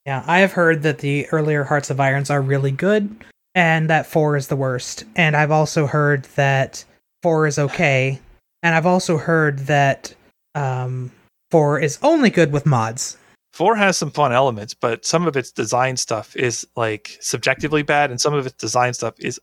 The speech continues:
Speaker 2: objectively bad, and that it, it does not accomplish what the developers stated was the intention for the mechanic, and it isn't close either.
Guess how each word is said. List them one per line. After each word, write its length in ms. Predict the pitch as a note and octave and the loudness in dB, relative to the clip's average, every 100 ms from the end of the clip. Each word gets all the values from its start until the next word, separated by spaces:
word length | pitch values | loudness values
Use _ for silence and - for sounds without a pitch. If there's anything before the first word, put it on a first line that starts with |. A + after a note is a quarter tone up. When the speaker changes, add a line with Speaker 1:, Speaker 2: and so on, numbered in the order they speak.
| - | -4
Speaker 2:
objectively 800 | C#3+ A#2+ - C#3 - A2+ G#2 G#2 | -4 -4 0 0 0 -8 -10 -6
bad, 340 | - C3+ C3+ _ _ _ _ | -4 -4 -6 _ _ _ _
and 140 | B2+ | -2
that 160 | B2 A#2 | 0 0
it, 80 | A#2 | 0
it 220 | C3+ C3 | -2 0
does 180 | D3 B2 | 0 0
not 280 | C3 D3 - | 0 0 0
accomplish 560 | - C#3 - A2+ - | -2 0 0 -2 -2
what 220 | B2+ B2 | -2 -2
the 80 | - | -6
developers 760 | A2+ B2+ B2 - A#2 G#2+ - - | -6 0 0 0 -2 -2 -8 -14
stated 440 | - - C#3 B2+ A#2 | -14 -2 0 0 -2
was 240 | A#2+ A2+ | -2 -2
the 220 | C#3 B2 | -8 -8
intention 340 | A#2+ C#3 B2+ A#2 | -4 -4 -4 -6
for 120 | - | -8
the 100 | A2 | -8
mechanic, 500 | G#2+ - A#2+ G#2+ - _ _ | -6 -4 -4 -4 -12 _ _
and 140 | - B2 | -4 -4
it 80 | - | -4
isn't 240 | C#3 B2+ | -4 -6
close 280 | - B2 A#2+ | -4 -4 -2
either. 320 | C#3+ A#2+ A2+ | -8 -6 -8